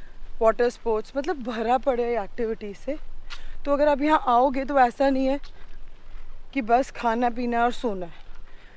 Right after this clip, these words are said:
बिल्कुल भी नहीं है ऐसा। और यहाँ पे लादर proper mention किया हुआ है कि यहाँ पे field पे आपको क्या करना है, कैसे करना है। तो I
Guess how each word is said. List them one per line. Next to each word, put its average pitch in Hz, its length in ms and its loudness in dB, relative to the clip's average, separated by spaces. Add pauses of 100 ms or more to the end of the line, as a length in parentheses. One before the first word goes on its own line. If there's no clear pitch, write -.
(200)
बिल्कुल 247 300 -2
भी 285 100 2
नहीं 269 160 2
है 240 120 2
ऐसा। 254 200 0
और 277 100 4
यहाँ 247 280 4
पे 285 140 0
लादर 247 440 6 (2000)
proper 359 340 6
mention 320 420 0
किया 262 180 0
हुआ 220 120 0
है 254 80 -2
कि 269 80 -4
यहाँ 302 200 4
पे 269 100 -2
field 254 340 -2
पे 262 100 4
आपको 247 240 4
क्या 247 240 4
करना 233 340 2
है, 240 220 2
कैसे 240 340 0
करना 226 240 4
है। 254 180 6
तो 277 200 4
I 247 160 6